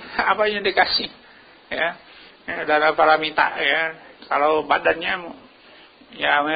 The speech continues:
lihat dulu, lihat itu, lihat macan itu, ya, kelaparan, mau makan anaknya.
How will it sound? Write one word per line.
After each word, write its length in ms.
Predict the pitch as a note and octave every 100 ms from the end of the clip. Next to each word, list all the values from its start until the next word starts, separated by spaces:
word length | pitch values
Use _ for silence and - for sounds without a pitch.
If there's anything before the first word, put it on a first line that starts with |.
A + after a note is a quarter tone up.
| E3
lihat 240 | E3+ D#3+
dulu, 400 | E3 F3 E3+ D#3+
lihat 240 | D#3+ D#3+ D#3
itu, 240 | D#3 E3
lihat 400 | D3+ D3+ D3+ -
macan 480 | D#3 C3+ B2+ C#3 C3
itu, 160 | A#2+ -
ya, 240 | B2+ C3+ C3
kelaparan, 640 | C3+ B2+ B2+ B2 C3 -
mau 160 | C#3 C3+
makan 400 | B2+ C3+ C3+ C3+
anaknya. 320 | C3 -